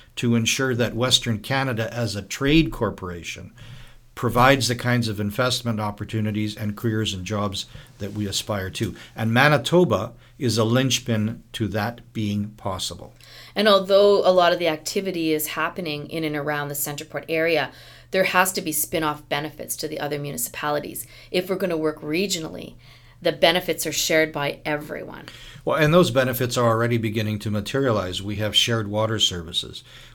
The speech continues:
Speaker 1: We will have the extension of sewer and water into the westlands of, of Centerport. We will have investment in trade enabling infrastructure that straddles not just Rosser and Winnipeg, but other of the surrounding municipalities.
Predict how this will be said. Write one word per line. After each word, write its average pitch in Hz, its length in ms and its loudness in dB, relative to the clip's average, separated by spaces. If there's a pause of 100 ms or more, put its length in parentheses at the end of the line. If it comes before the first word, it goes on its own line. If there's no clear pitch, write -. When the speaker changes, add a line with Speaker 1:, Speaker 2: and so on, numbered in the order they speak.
Speaker 1:
We 110 120 -2
will 107 140 0
have 113 200 0
the 110 100 0
extension 107 540 -2
of 101 100 -4
sewer 113 240 -2
and 104 140 -2
water 104 320 0
into 98 240 -4
the 104 100 -4
westlands 107 680 -2
of, 90 260 -8
of 90 120 -10
Centerport. 90 600 -8 (460)
We 120 200 4
will 117 180 6
have 120 300 2
investment 113 760 0
in 110 240 -2
trade 123 360 0
enabling 113 500 2
infrastructure 104 840 -2 (300)
that 113 180 -2
straddles 123 520 2
not 123 260 2
just - 320 0
Rosser 110 460 0
and 92 100 -4
Winnipeg, 113 540 -4 (320)
but 110 160 2
other 127 320 4
of 101 160 -2
the 107 100 -2
surrounding 107 500 0
municipalities. 98 960 -6